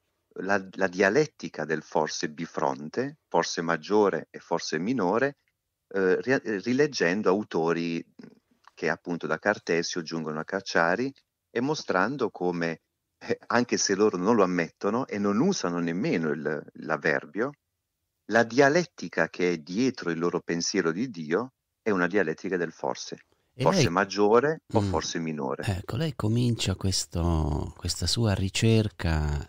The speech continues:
Speaker 2: eh, nel forse bifronte con quella che lei definisce la frattura cartesiana, perché Cartesio, che piaccia o no, ha, ha creato,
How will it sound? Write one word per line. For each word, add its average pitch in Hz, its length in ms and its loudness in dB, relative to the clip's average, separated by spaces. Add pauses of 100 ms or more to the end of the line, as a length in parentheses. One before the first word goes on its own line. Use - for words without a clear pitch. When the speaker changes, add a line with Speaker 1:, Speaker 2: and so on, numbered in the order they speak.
Speaker 2:
eh, 67 680 -2
nel 80 300 0
forse 117 420 -2
bifronte 107 680 0 (400)
con - 140 -8
quella 110 240 2
che - 100 0
lei 110 120 6
definisce 104 440 2
la 92 100 4
frattura 90 460 0
cartesiana, 85 720 6
perché 71 520 -4
Cartesio, 78 880 0
che 98 140 0
piaccia 123 360 6
o - 20 4
no, 98 260 6
ha, 78 180 4
ha 87 260 0
creato, 98 760 4